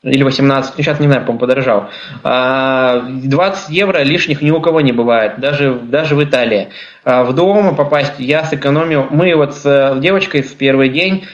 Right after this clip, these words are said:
прошли в Дуомо, ещё куда-то сходили, мы сэкономили, я посчитал, двадцать восемь евро для её бюджета, и она очень была поэтому довольна. Поэтому используйте этот лайфхак. Ну, а мы с вами переходим к авиабилетам, к глав-, главной теме нашего вебинара.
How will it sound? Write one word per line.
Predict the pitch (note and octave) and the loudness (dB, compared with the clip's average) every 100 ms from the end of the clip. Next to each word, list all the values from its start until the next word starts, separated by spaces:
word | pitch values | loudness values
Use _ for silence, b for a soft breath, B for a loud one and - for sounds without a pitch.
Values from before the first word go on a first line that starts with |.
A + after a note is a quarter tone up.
| B - | B -4
прошли | C#3 - E3 D#3 | -2 -2 -2 0
в | C3 | 2
Дуомо, | C#3+ G3 G#3+ F#3 | 2 2 2 2
ещё | D3 G3 | 2 2
куда-то | G3+ F3+ D#3 | 2 2 -2
сходили, | - D#3 E3 C#3+ | -4 -2 0 2
мы | C#3+ F3+ | 2 0
сэкономили, | D#3 C#3 F3+ F#3+ D3 | 0 0 0 0 0
я | C#3+ | 0
посчитал, | C#3+ - F#3 | 0 0 0
двадцать | C#3+ D#3+ D#3+ D3 | 2 2 0 0
восемь | D#3 D3 C3 | 0 2 2
евро | D#3+ D3 | 2 0
для | B2 C3+ | 0 0
её | C#3 C#3+ | 0 0
бюджета, | B2+ C3+ F#3 F#3+ B2+ B B B - | 0 2 2 2 -2 B B B -4
и | C#3+ D#3 D3+ | 0 2 2
она | C3 C#3+ D3+ D3+ C3+ | 2 2 2 2 2
очень | D3 C#3+ B2+ | 2 0 2
была | C3 C3 | 2 2
поэтому | C3 B2 B2 | 0 0 0
довольна. | B2 A#2 G#2 | 0 0 0
Поэтому | G#2 C#3 D3+ D#3+ | 0 0 2 0
используйте | D3 F#3 F#3+ D3 C#3 | 0 0 0 0 -2
этот | C3+ B2 | -2 -2
лайфхак. | A#2+ - G#2 - B B - | -2 -2 -4 -6 B B -2
Ну, | G3+ | 0
а | |
мы | G#3 G3+ | 2 0
с | |
вами | G3 G3+ | 0 -2
переходим | F#3 E3 E3 F#3 E3 | -2 -2 -2 0 0
к | D3 | 0
авиабилетам, | E3 F3+ F3 D3 C3+ D#3 | 2 0 0 0 0 -2
к | D3+ | 0
глав-, | D#3 D3+ B2+ B2+ | 0 0 -2 -2
главной | C3 E3 F3+ D#3 C#3+ | 0 2 2 2 2
теме | C#3 E3+ D3 | 2 0 2
нашего | C3 D3 D3 B2 | 2 0 0 0
вебинара. | C3 C3 A#2 A#2 D#3 - | 0 0 2 2 0 -6